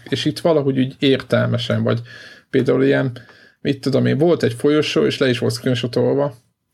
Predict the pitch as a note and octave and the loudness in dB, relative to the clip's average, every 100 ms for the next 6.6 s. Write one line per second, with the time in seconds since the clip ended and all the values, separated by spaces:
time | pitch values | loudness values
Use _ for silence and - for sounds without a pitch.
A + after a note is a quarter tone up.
0 | _ _ _ _ _ - B2 A#2+ A#2+ A#2 | _ _ _ _ _ -4 0 2 2 0
1 | A#2 A#2+ A#2 A2+ A#2+ B2 A#2 A#2 A2 A2+ | 0 0 0 0 2 2 2 2 0 0
2 | A#2 G#2+ - G#2+ A2 G#2+ G#2 G#2 - A#2 | 0 0 -2 -2 0 0 -2 -6 -4 -2
3 | A#2 A2+ G#2 G#2+ G#2+ A2+ A2 A2+ A#2 B2+ | -2 -2 -4 -4 -4 -6 -4 0 0 0
4 | C#3+ D3 D3+ - - - _ D#3 D3+ A#2+ | 0 0 -2 -6 -20 -20 _ -2 0 0
5 | A#2+ C#3+ D3 - C#3+ C#3+ C#3 - E3 F#3 | 0 2 2 0 0 0 -2 -4 -2 0
6 | D#3+ C#3+ C#3 C3+ C3 - | 2 0 2 2 0 -4